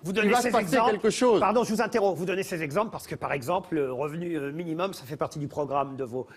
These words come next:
Speaker 1: euh, vos amis et, et, et adversaires aux primaires. Vous, vous n'y êtes pas favorable
Speaker 2: Mais
Speaker 1: à
Speaker 2: de
Speaker 1: ce
Speaker 2: tout le
Speaker 1: revenu
Speaker 2: monde,
Speaker 1: minimum.
Speaker 2: parce qu'il aurait fallu être un peu plus juste dans les propos. Est-ce que vous avez déjà vu un socialiste qui arrive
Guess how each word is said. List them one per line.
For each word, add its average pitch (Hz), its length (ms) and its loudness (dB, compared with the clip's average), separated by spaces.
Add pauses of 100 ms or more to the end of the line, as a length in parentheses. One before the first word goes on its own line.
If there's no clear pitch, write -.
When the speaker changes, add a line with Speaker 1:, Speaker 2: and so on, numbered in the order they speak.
(120)
Speaker 1:
euh, 113 560 -8
vos 120 240 -4
amis 160 260 0
et, 135 100 0
et, 139 520 -2
et 139 80 0
adversaires 156 580 0
aux 143 120 0
primaires. 165 380 -2 (180)
Vous, 190 180 2
vous 208 80 2
n'y 190 100 0
êtes - 140 -2
pas 208 100 2
favorable 147 440 -2
Speaker 2:
Mais 165 60 2
Speaker 1:
à 160 40 -4
Speaker 2:
de 180 60 4
Speaker 1:
ce 151 60 -4
Speaker 2:
tout 160 120 0
le 208 60 6
Speaker 1:
revenu 214 80 6
Speaker 2:
monde, 240 140 4
Speaker 1:
minimum. 151 180 0
Speaker 2:
parce - 180 0
qu'il 165 480 4
aurait 175 160 4
fallu 175 300 2
être 143 160 0
un 123 60 0
peu 131 120 0
plus 127 220 -4
juste 139 480 0
dans 92 160 -6
les 95 80 -4
propos. - 420 -10
Est-ce - 140 -4
que 226 60 2
vous 196 200 2
avez 170 160 4
déjà 160 300 2
vu 165 100 -2
un 143 80 2
socialiste 113 540 -8
qui 120 60 0
arrive 127 300 2